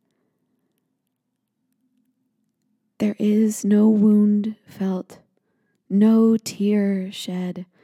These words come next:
no loss lamented, no betrayal borne, that Jesus, that God is not with us,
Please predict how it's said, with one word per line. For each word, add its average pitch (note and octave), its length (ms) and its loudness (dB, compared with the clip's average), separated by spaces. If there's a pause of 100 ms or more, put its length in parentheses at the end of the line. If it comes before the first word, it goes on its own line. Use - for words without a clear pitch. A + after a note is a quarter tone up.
(420)
no G#3+ 260 6
loss G#3 680 -2
lamented, G3+ 760 -2
no G3+ 420 2
betrayal G#3 760 -2
borne, F3 500 -4 (460)
that F#3+ 240 -10
Jesus, A3 720 -2 (220)
that F3+ 280 -8
God G#3 540 -4 (380)
is G3 180 -6
not F#3 640 -2 (160)
with G3 280 -6
us, - 480 -14